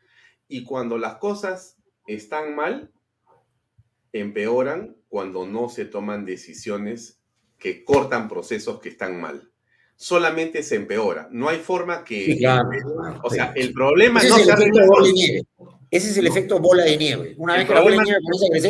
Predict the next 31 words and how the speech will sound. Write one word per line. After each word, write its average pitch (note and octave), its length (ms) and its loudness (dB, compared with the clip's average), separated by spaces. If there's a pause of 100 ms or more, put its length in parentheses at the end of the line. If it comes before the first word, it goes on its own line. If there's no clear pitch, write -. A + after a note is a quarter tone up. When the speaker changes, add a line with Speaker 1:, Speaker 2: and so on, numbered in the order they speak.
(140)
Speaker 2:
crecer, - 200 -20
se - 140 -2
hace D#3+ 160 0
un F#3 60 -2
Speaker 1:
Ya. F3 60 2
Speaker 2:
aluvión E3 400 4
y F3 60 -4
se C#3 120 0
lleva D3 240 4
todo D3 160 0
en C3+ 140 -4
el A2 100 -6
camino. G#2 200 -8
Speaker 1:
El C3+ 60 -16
problema G#3 440 0
no G#3+ 120 -2
se G3 120 -4
arregla F3 300 -2
solo. G#2+ 360 -6 (160)
No, G#2 240 -12
eso F3+ 220 -6
no F#3+ 80 -6
existe, E3+ 500 -12
no C3+ 160 -6
existe. - 480 -14 (100)
Ya. F2+ 220 -18
Entonces G#2+ 220 -18
tú G3 120 -8
tienes A3+ 240 -4
que F3 100 -6
tomar C#3+ 500 -8